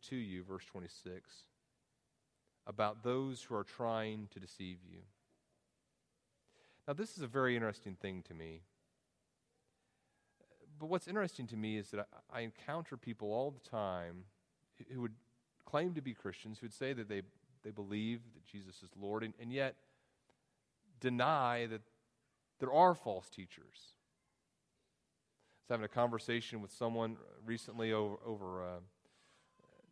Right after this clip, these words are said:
just kinda having a conversation about some things. I, I was saying some things about our churches, and I, I s-, I said some things that were very, um, honestly, very, very hard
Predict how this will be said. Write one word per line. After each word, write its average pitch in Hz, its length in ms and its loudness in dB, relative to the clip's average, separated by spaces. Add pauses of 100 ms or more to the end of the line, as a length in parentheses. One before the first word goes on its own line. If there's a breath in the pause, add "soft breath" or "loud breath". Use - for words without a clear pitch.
(440)
just - 180 -20
kinda 107 140 2
having 98 140 0
a 90 40 -8
conversation 110 580 0
about 107 160 0
some 104 120 -12
things. 110 180 -2
I, 113 60 2
I 107 140 0
was 104 120 0
saying 123 240 0
some 113 140 -10
things 113 440 -2 (100)
about 104 220 6
our 101 100 6
churches, 107 440 -4
and 104 100 -6
I, 101 40 -8 (420 soft breath)
I 117 40 -8
s-, - 200 -14
I 117 80 0
said 131 260 4
some 117 140 -8
things 120 240 0
that 123 60 -2
were 104 80 2
very, 117 460 6 (280)
um, 95 240 -12 (1600 soft breath)
honestly, 127 320 -2
very, 117 280 4 (840)
very 135 100 6
hard 113 260 10